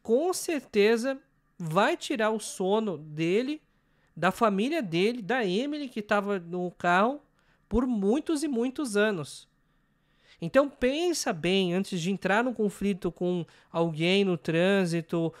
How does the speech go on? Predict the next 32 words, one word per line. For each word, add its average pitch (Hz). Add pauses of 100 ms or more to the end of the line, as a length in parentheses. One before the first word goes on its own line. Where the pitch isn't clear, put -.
(180)
ou 175
com 180
alguém 170
que 170
esteja 170
na 170
rua, 180
porque, 196
sinceramente, 226 (300)
não 185
é -
uma 320
questão 254
de 208
ser 220
japonês, 185
de 170
ser -
brasileiro, 175
de 170
ser 175 (220)
filipino, 202
cambodiano, 175 (380)
não 226
importa. 214 (500)
Importa 226
o 214
que 302
você 320
vai 339
se -
expor, 233